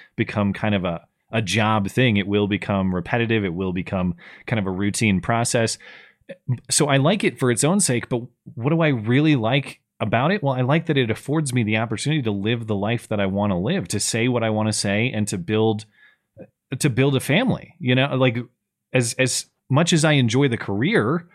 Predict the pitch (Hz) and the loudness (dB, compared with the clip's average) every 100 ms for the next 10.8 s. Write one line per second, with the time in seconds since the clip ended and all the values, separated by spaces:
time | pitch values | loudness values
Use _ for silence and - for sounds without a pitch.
0 | _ _ _ - 117 151 143 139 160 170 | _ _ _ -6 0 2 2 4 4 4
1 | 151 135 131 123 113 90 110 220 131 85 | 2 2 2 2 -2 -2 0 2 0 0
2 | 123 - _ _ _ - 135 - 160 175 | -4 -8 _ _ _ 0 0 0 0 0
3 | 180 143 117 123 139 131 - 156 151 117 | 2 2 2 2 2 2 0 -4 -2 -4
4 | 120 117 110 123 117 120 95 - 165 180 | -2 -2 -2 -2 0 2 0 0 -2 -2
5 | 107 - 123 113 113 - _ - _ _ | -4 -2 -2 0 -2 -4 _ -20 _ _
6 | _ _ - - _ - - - 135 139 | _ _ -20 -20 _ -20 -10 0 2 4
7 | 127 131 135 - - - 110 104 101 98 | 4 2 2 -2 -2 -2 2 2 2 0
8 | - - 131 123 123 - 104 135 127 104 | -4 -2 0 0 -2 0 0 2 2 2
9 | 110 104 117 135 113 104 101 98 95 - | 2 2 0 -2 -4 -2 0 0 -2 -2
10 | 170 120 - 104 104 139 151 | 0 0 2 0 0 0 -2